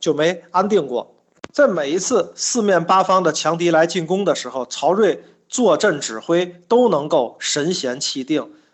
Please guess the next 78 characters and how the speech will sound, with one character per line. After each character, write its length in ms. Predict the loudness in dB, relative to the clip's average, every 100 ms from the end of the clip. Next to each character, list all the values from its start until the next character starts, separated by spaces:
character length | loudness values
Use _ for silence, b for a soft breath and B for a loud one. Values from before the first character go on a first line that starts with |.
| 0
而 120 | 0
且 160 | 2
每 220 | 0 0 -4
一 100 | -4
次 160 | -2
都 120 | 0
做 180 | 0 0
出 160 | 0 0
了 80 | 0
正 220 | -2 -2
确 160 | -2
的 60 | -2
判 220 | -2 -4
断。 220 | -2 -6 -8 b b b
特 200 | 2 2
别 80 | 4
要 160 | 4 2
指 220 | 0 -8
出 220 | -2 0
的 100 | 0
是， 160 | 0 -2
在 80 |
二 180 | -2 -2
三 200 | 0 0
四 180 | 0 -4
年， 220 | -6 -10 b b -4
诸 160 | 0
葛 80 | 2
亮 220 | 4 4
最 120 | 2 2
后 220 | 2 2
的 140 | 2
一 100 | -2
次 160 | -6 -8
北 220 | -10 -12
伐， 320 | -8 -8 -8 b b 0
在 140 | 2
五 160 | 2 2
丈 180 | 2 4
原 160 | 2
跟 160 | 2 0
司 160 | -2 -2
马 220 | -2 -2
懿 160 | -2
两 320 | 0 0 -2 -2
军 240 | -4 -2
对 180 | 0 0
峙 280 | 0 -4 -4 b b b
啊， 80 | -2
诸 140 | 2
葛 100 | 4
亮 200 | 4 4
呢 80 | 2
就 100 | 2
给 120 | 0
司 160 | -2 -2
马 140 | -2
懿 100 | -2
送 180 | -2 2
来 140 | 4
了 120 | 4
女 160 | 2 -2
人 200 | -2 0
的 80 | 0
衣 180 | 0 -2
服， 240 | -2 -6 b b
那 100 | -6
期 160 | -4 2
望 200 | 4 4
能 80 | 4
够 120 | 0
激 280 | 0 -2 0
怒 180 | 2 0
司 160 | -4
马 160 | -6 -6
懿 160 | -6
迎 160 | -6 -2
战。 240 | 0 0